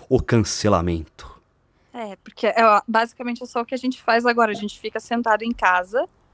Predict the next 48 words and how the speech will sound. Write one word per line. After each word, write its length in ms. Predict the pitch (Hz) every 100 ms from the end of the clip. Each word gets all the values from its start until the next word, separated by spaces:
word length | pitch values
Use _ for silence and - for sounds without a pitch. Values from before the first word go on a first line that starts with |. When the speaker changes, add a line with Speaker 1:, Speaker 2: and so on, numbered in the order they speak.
| _ 233
Speaker 2:
esperando 500 | - 269 240 240 302
alguém 260 | 311 269
fazer 220 | 269 277
algum 300 | 262 254 262
erro 160 | 233 247
pra 100 | 269
gente 180 | 254 254
poder 220 | 269 247
comentar, 560 | - 247 277 277 220 208
né? 160 | 202
Pra 100 | 208
Speaker 1:
Ah, 300 | 113 160 226 214
Speaker 2:
poder 180 | 170 170
Speaker 1:
é? 120 | 214
Speaker 2:
cancelar. 300 | 226 208 175
Speaker 1:
Nossa, 400 | 247 - 208 123
tem 100 | 143
a, 380 | 226 254 196 147
as 120 | 123
milícias 520 | 156 127 160 - 143
virtuais 680 | 120 135 - 104 117 120 101
aí 140 | 110
prontas 340 | 110 120 127 -
pra 100 | 120
cancelar 380 | 107 - 104 95
a 40 |
galera. 360 | 90 87 85 85 - -
Mas 260 | 147 160 -
quem 180 | 277 285
está 180 | -
falando 420 | - 240 226 240 214
aí? 420 | 190 269 226 143
Você 280 | - 165 -
se 120 | -
apresente 520 | - 185 135 214 226
também, 440 | 180 156 165 220 185
dona 220 | 135 120
Carol. 400 | - 98 78 78 _ _ _ _ _ _
Speaker 2:
Ah, 120 | 269
obrigada. 480 | 247 254 233 208 202
<laughs> 280 | 226 226 -
Eu 100 | 294
sou 160 | - 185
a 80 | 156
Carol 240 | 262 233
Matos, 380 | 226 - 170 226
Speaker 1:
<laughs> 40 |
Speaker 2:
gente. 240 | 147 233